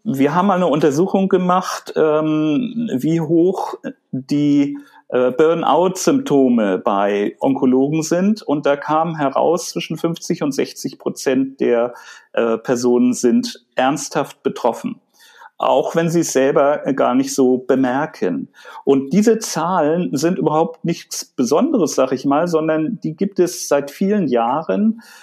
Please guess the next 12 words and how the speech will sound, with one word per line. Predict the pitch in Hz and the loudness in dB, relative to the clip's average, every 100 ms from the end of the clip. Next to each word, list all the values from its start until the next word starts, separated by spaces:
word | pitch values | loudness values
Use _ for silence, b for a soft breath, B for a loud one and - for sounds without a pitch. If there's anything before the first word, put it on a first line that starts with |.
| B B | B B
äh, | 156 | -2
an | 156 156 160 160 151 156 | 0 2 2 2 0 0
vielen | - 220 220 | 2 2 4
verschiedenen | 170 151 220 208 180 180 | 0 -2 0 0 0 0
Universitätskliniken | 160 147 139 127 190 196 - 196 185 185 | 0 0 0 -2 -4 -4 -4 -2 -2 -2
und | 143 - | -2 -2
anderen | 156 190 190 | -2 -2 -2
Kliniken, | 190 170 175 170 170 170 170 B B B | -4 -4 -2 -4 -4 -4 -6 B B B
ähm, | 147 147 151 143 | -2 0 0 0
dass | 147 | 0
einfach | - 151 160 165 - - | 0 -2 -2 -4 -6 -6
die, | 151 151 151 151 - | -2 0 2 0 -2